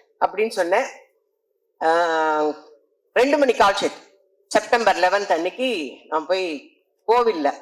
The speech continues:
நல்ல சகுனம் பாருங்க, நான் கோவில்ல தான் வந்து இயக்குனரை மீட் பண்ணேன்.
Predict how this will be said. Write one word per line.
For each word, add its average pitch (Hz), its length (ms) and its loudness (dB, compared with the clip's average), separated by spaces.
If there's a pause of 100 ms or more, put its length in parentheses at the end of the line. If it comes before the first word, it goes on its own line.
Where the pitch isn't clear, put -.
(380)
நல்ல 240 240 4
சகுனம் 185 400 2
பாருங்க, 135 300 0 (440)
நான் 165 180 -2
கோவில்ல 214 460 2
தான் 233 180 0
வந்து 185 220 -2 (140)
இயக்குனரை 170 480 0
மீட் 170 280 -8
பண்ணேன். 156 340 0